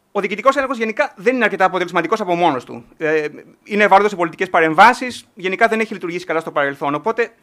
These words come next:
ο, ε, πρέπει να συμπληρωθεί με ένα, ε, έλεγχο από τις αγορές που να λειτουργεί καλά. Και τώρα αυτό, αυτό είναι πολύ σημαντικό και, ε, θέμα και θέλω να το εξηγήσω γιατί μας έχει, μας καίει και αρκετά στην, ε, ε, ως Ελλάδα.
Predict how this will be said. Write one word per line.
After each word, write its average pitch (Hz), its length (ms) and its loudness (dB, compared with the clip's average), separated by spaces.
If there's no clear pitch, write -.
ο, 170 160 -4
ε, 175 320 -8
πρέπει 208 220 -6
να 214 80 -4
συμπληρωθεί 175 440 -6
με 226 160 -4
ένα, 196 340 -4
ε, 170 260 -6
έλεγχο 208 240 0
από 208 100 0
τις 202 80 0
αγορές 175 220 2
που - 60 -10
να 190 80 0
λειτουργεί 170 240 -4
καλά. 139 400 0
Και 170 100 -8
τώρα 208 340 -2
αυτό, 175 200 -8
αυτό 196 300 -8
είναι 196 80 -10
πολύ 190 140 -10
σημαντικό 185 300 -4
και, 190 100 -12
ε, 165 240 -6
θέμα 202 180 -8
και - 80 -8
θέλω 190 120 -8
να 185 60 -8
το 180 80 -8
εξηγήσω 165 360 -10
γιατί 175 180 -8
μας 170 160 -6
έχει, 175 160 -12
μας 156 140 -8
καίει 175 140 -6
και 160 280 -8
αρκετά 160 200 -6
στην, 170 160 -10
ε, 151 220 -8
ε, 147 340 -8
ως 147 140 -10
Ελλάδα. 127 400 -2